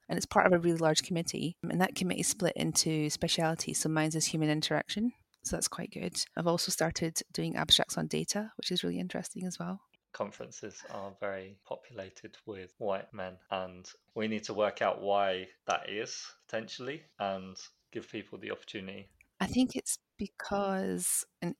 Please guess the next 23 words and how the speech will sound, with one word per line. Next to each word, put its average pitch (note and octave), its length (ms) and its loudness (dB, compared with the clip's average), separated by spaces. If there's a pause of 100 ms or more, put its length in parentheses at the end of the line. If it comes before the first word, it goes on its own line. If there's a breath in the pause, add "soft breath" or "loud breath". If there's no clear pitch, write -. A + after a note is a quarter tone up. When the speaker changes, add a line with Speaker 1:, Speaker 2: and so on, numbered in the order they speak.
Speaker 1:
anything G3 500 2
that - 80 0
happens, D#3+ 640 -2
even A3+ 280 6
with G3 140 2
the E3+ 80 2
communities E3 480 -2
that - 100 0
we're E3 140 0
part F3 260 2
of, A3 260 2
they G3 60 0
do G3 180 8
start - 260 6
off - 180 2
with D#3+ 100 4
a D#3 40 4
buddy D#3 380 2
and D3+ 120 -2
who D#3 120 -2
you D3+ 140 0
know D#3+ 140 2
system, - 600 -2